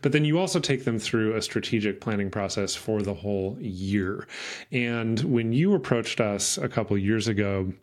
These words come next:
uh, to bring this in, you were looking to do something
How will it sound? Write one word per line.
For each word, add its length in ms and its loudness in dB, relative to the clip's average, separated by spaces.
uh, 300 0
to 120 0
bring 220 0
this 180 2
in, 140 4
you 140 4
were 80 4
looking 340 2
to 140 4
do 240 4
something 580 0